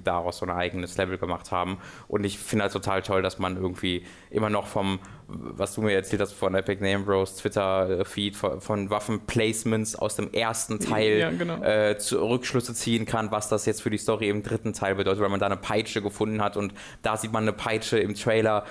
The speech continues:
Speaker 1: von Dark Souls drei D L C.
Speaker 2: Ja, weil die
Speaker 1: und
Speaker 2: sich so
Speaker 1: das
Speaker 2: selbst geißelt, dieser eine
Speaker 1: in
Speaker 2: Boss.
Speaker 1: jedem
Speaker 2: Ja.
Speaker 1: anderen Spiel wäre das halt, ja, ist halt eine Waffe, who cares?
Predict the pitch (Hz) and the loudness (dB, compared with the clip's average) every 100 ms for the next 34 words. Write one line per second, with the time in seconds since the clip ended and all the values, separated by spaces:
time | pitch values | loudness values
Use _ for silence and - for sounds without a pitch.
0 | - - 117 107 107 113 104 110 117 113 | -12 -4 0 0 0 0 0 0 2 2
1 | 113 110 151 143 139 - 135 110 139 131 | 2 2 4 4 4 4 2 2 2 4
2 | 143 139 - 147 135 139 135 147 143 156 | 2 0 -2 2 4 4 2 2 2 2
3 | 151 143 156 123 127 139 147 151 139 113 | 4 4 4 2 2 4 6 6 4 4
4 | 123 127 117 117 110 - 120 117 113 113 | 4 4 4 2 0 2 4 6 6 4
5 | 110 104 104 104 98 95 - 101 95 101 | 2 2 0 2 2 2 0 0 0 -2
6 | 101 - 90 85 - 107 98 104 98 104 | -2 2 0 0 -6 -8 -2 0 0 -2